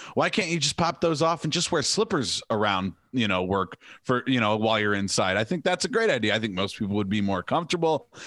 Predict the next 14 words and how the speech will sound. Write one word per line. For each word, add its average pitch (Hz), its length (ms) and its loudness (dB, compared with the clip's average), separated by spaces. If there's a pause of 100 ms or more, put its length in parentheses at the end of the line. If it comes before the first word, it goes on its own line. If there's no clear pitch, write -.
(140)
We 113 100 0
would 104 160 -4
be 113 260 0
less 107 360 0
ornery 131 500 0 (220)
all 135 160 2
the 127 100 -2
time 139 420 2
in 139 140 2
the 139 120 2
office. 135 420 0
Just - 240 -2
a 90 40 0
nice 123 540 0